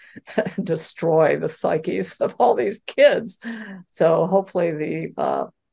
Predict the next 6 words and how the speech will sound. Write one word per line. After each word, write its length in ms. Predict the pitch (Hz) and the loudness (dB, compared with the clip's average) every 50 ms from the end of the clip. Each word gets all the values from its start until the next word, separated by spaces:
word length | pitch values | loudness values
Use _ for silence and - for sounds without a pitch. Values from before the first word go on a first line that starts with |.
| _ _ - | _ _ -4
catastrophic 760 | - 170 160 156 151 - - 156 156 - 156 - - 131 - - | 0 0 0 0 -2 -4 -2 0 0 0 0 -2 -4 -8 -8 -8
rhetoric 640 | - 139 - 160 160 - - - - - - - - _ _ | -6 -2 0 0 2 0 0 -2 -4 -4 -6 -10 -16 _ _
will, 440 | - - - - - - - - - | -6 -4 -2 0 0 -2 -2 -2 -4
um, 360 | - - - 160 180 165 160 _ _ _ _ _ _ _ _ _ _ _ _ _ _ _ _ _ _ _ _ _ _ _ _ _ _ _ _ | -4 -4 -4 -6 -6 -8 -10 _ _ _ _ _ _ _ _ _ _ _ _ _ _ _ _ _ _ _ _ _ _ _ _ _ _ _ _
tame 280 | - - 147 156 160 151 | -4 0 0 2 2 2
down. 460 | 151 135 135 139 143 143 143 143 135 | 4 2 2 2 0 -2 -4 -6 -10